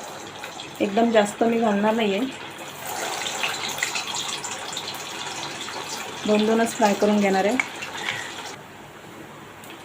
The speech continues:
इथे मी बाकीचे पण, अ, कचोरी आपली तळायला सोडलेली आहे तेलामध्ये, चार टाकलेले आहेत मी. शक्यतो पसरट कढईमध्ये तळायला घ्या, तेल चांगलं तापवून घ्या आणि मग सोडा.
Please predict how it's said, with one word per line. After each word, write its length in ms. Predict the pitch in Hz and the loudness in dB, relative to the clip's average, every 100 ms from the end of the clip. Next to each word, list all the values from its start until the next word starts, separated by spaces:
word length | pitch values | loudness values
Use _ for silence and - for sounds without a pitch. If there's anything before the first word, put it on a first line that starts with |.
| - - - | -14 -12 -6
इथे 140 | 214 240 | 2 4
मी 180 | 240 254 | 6 8
बाकीचे 440 | 220 214 233 247 | 6 4 6 8
पण, 220 | 254 285 330 - - - - | 10 10 10 6 -14 -14 2
अ, 180 | 208 208 | 6 8
कचोरी 440 | 208 208 226 233 247 | 6 6 6 8 8
आपली 260 | - 233 240 | 6 6 8
तळायला 680 | 208 208 220 220 214 220 202 | 8 10 8 8 4 2 2
सोडलेली 420 | 202 196 214 214 | 4 6 6 8
आहे 140 | 208 254 | 6 4
तेलामध्ये, 560 | 196 190 196 196 220 302 | 2 2 2 2 2 4
चार 220 | 226 202 226 | 6 6 6
टाकलेले 340 | 226 220 202 | 4 2 2
आहेत 160 | 190 190 | 2 2
मी. 140 | 226 302 - - - - | 4 2 2 -16 -16 -2
शक्यतो 420 | - - 247 277 | 2 6 8 8
पसरट 400 | 277 247 240 247 262 | 8 8 8 8 10
कढईमध्ये 580 | 247 240 254 254 240 262 262 | 10 12 12 10 10 10 10
तळायला 320 | 214 208 220 | 8 10 8
घ्या, 180 | 208 254 294 - - - | 8 4 2 -6 -2 6
तेल 160 | 240 | 6
चांगलं 300 | 247 247 233 240 | 8 6 6 8
तापवून 400 | 220 - 240 247 | 6 8 8 8
घ्या 160 | 226 247 269 - - | 8 6 4 -6 0
आणि 140 | 214 | 4
मग 180 | 226 240 | 6 6
सोडा. 340 | - 208 214 | 6 6 8